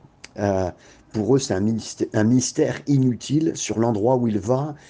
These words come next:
sur ce qu'il va faire. Ils comprennent pas, ils comprennent pas ce qu'il est en train de dire. Vous savez, c'est quand vous, quelqu'un, euh,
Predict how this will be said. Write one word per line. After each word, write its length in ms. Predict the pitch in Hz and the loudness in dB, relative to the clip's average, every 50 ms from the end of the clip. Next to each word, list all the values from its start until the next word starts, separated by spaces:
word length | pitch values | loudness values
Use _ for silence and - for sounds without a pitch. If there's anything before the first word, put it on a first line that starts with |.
| - | -14
sur 160 | - - 110 | -10 -8 -8
ce 80 | - - | -6 -2
qu'il 140 | - 131 113 | 0 0 2
va 100 | 107 107 | 2 0
faire. 260 | - - 135 143 135 | 0 0 0 0 0
Ils 120 | 123 107 | 0 -2
comprennent 460 | - - 165 170 147 - 135 131 127 - | -2 0 0 0 0 0 -2 -2 -2 0
pas, 240 | - 123 135 143 143 - - - - - - - | 0 -2 -2 -2 -6 -12 -20 -20 -20 -20 -20 -20
ils 80 | - - | -6 -2
comprennent 360 | - 151 143 - 151 143 139 | 0 0 0 2 0 0 0
pas 100 | 151 143 | 0 -2
ce 80 | 143 | -2
qu'il 100 | - 117 | -2 -2
est 80 | 104 - | -2 -2
en 40 | 107 | -4
train 160 | - - 104 | -4 -4 -4
de 80 | 98 95 | -4 -4
dire. 280 | 98 101 117 127 135 - - - - - - - - - _ - | -4 -4 -4 -4 -6 -8 -14 -20 -20 -20 -20 -20 -20 -18 _ -2
Vous 60 | - | 0
savez, 80 | 156 | 0
c'est 80 | 160 - | 0 0
quand 200 | - 131 120 - | -2 -2 -2 -4
vous, 80 | 123 110 | -6 -4
quelqu'un, 480 | - - 117 110 113 143 143 139 131 | 0 0 0 0 2 2 2 2 2
euh, 160 | 120 104 95 | 0 -2 -4